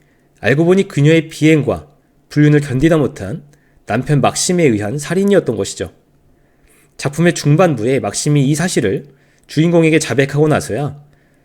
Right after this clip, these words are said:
그동안 그가 왜 그렇게 불안해했는지, 레베카의 이야기를 꺼렸는지 알게 됩니다.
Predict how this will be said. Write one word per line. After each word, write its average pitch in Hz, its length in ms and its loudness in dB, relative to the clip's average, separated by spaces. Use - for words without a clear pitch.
그동안 175 340 2
그가 147 220 2
왜 123 180 2
그렇게 202 280 2
불안해했는지, 139 800 -2
레베카의 139 520 2
이야기를 135 300 2
꺼렸는지 180 500 2
알게 - 180 0
됩니다. 107 420 -4